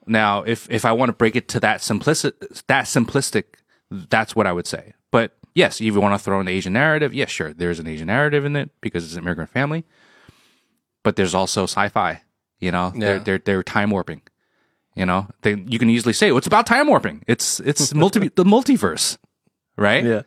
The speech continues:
Speaker 2: yeah.
Speaker 1: I mean, you know?
Speaker 2: No, no, no. I get you. I get you. I get you. I get you. <laughs> I know. You wanna go on, man. You wanna just let it rip. Let it rip.
Speaker 1: <laughs> Oh, here they go again.
Speaker 2: Here they go.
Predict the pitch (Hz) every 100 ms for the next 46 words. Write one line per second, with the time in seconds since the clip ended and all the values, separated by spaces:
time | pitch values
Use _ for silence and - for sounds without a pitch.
0 | _ 101 98 - 202 233 214 - 127 156
1 | 214 214 233 208 151 190 135 - 98 123
2 | 165 90 - - 147 - - - 127 135
3 | 120 - - - - - 135 - 143 151
4 | 147 165 - - _ - 165 - - 156
5 | 202 196 196 196 202 196 185 180 175 175
6 | 180 175 165 165 160 151 160 170 185 175
7 | 165 262 269 269 - _ - - 120 92
8 | - - - - - - 151 - - -
9 | - - 98 107 107 101 104 104 113 110
10 | 95 90 87 87 85 85 85 107 117 120
11 | 101